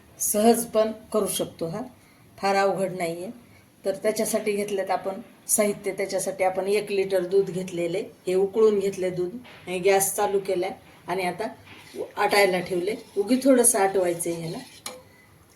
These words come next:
आपल्याला. एक दीड पुडा करायचा, म्हणजे दो-, याच्यामध्ये आपण दोन पुडे घेतलेत, म्हणजेच एक लिटर दूध घेतलेले, हे उकळून घेतले मी एकदा.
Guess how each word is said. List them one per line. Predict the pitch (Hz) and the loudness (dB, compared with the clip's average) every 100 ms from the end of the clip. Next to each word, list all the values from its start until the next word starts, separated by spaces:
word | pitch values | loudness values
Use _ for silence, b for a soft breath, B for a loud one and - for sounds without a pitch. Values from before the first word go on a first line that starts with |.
| - - - | -20 -20 -14
आपल्याला. | 143 160 160 - - - - - - | -10 -6 -6 -6 -12 -20 -20 -16 -4
एक | 190 185 | -4 0
दीड | 247 254 | 2 2
पुडा | 240 233 226 | 2 4 4
करायचा, | 254 233 165 - - | 4 0 0 -2 -8
म्हणजे | 240 190 196 202 | -6 -4 -2 0
दो-, | 196 240 226 214 202 | 4 4 4 2 2
याच्यामध्ये | 220 226 226 226 220 | 2 4 2 4 2
आपण | 220 220 208 | 2 0 0
दोन | 220 220 | 2 2
पुडे | 214 202 202 | 0 2 2
घेतलेत, | 196 196 190 | 2 0 -4
म्हणजेच | 185 185 226 226 | -6 -8 -6 0
एक | 214 214 | 0 0
लिटर | 190 180 | -6 -4
दूध | 170 170 160 | -8 -8 -8
घेतलेले, | 156 160 170 160 214 - b b b b b - | -8 -8 -6 -6 -8 -12 b b b b b -2
हे | 180 | 2
उकळून | 208 214 247 226 | 4 6 6 6
घेतले | 208 - 185 | 0 -2 -6
मी | 180 | -4
एकदा. | 170 156 185 | -6 -8 -10